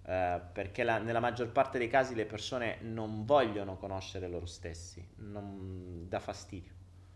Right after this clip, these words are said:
Vogliono che gli vengano soddisfatti i loro bisogni, ma non vogliono che venga detto loro, "Guarda che tu ti muovi basandoti su questi schemi", anche se sono palesi. E anche se, e mi è capitato tante volte,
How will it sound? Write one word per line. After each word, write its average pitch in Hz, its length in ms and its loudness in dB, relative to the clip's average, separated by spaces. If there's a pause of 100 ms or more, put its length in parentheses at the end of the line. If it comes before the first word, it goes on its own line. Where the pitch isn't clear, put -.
(580)
Vogliono 160 1200 4
che 113 140 -2
gli 113 120 -2
vengano 139 320 2
soddisfatti 123 800 0
i - 20 -6
loro 95 200 -2
bisogni, 85 480 -6
ma 101 120 -6
non 110 160 -4
vogliono 123 380 2
che 98 140 -6
venga 104 920 2
detto 113 380 2
loro, 104 340 2
"Guarda 104 240 4
che 95 80 -4
tu 101 160 -6
ti 104 100 -8
muovi 98 240 0
basandoti 92 420 -2
su 95 120 -10
questi 95 240 -8
schemi", 104 320 -2
anche 117 220 -2
se 107 100 -6
sono 101 220 -4
palesi. 90 420 -2 (300)
E 113 120 0
anche 165 380 4
se, 143 400 2
e - 80 -8
mi 107 140 -4
è - 20 -8
capitato 131 400 -2
tante 180 380 -2
volte, 87 440 -6